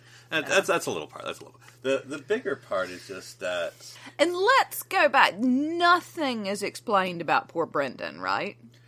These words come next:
Speaker 1: Right. I mean, that's left hanging. 'Cause to me,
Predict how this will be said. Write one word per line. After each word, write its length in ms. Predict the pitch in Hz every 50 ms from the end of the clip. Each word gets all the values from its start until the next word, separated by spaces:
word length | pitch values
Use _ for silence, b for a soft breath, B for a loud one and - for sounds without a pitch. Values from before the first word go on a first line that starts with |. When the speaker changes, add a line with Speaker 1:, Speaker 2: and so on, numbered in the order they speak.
| b b b b b
Speaker 1:
Right. 300 | - 160 196 165 - - - - _ _ _ - - - -
I 40 | -
mean, 100 | 156 156
that's 220 | 170 190 185 -
left 280 | 165 147 143 135 131 -
hanging. 440 | - 156 143 135 101 82 92 98 - - - - - _
'Cause 160 | - 180 165 -
to 140 | - 208 185
me, 500 | 196 220 233 214 170 131 117 120 113